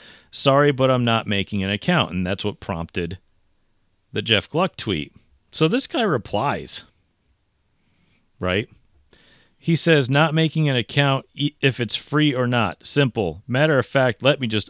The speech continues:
unfollow altogether." <laughs> Jeff Gluck replies, says, "Honestly, that's a great solution."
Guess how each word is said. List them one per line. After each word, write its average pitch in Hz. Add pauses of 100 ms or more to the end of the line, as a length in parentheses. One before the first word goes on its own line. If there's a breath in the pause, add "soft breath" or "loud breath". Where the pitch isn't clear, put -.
unfollow 117
altogether." 92 (1400)
<laughs> - (2000 loud breath)
Jeff 107
Gluck 104
replies, 104
says, 107
"Honestly, 131
that's 123
a 123
great 113
solution." 78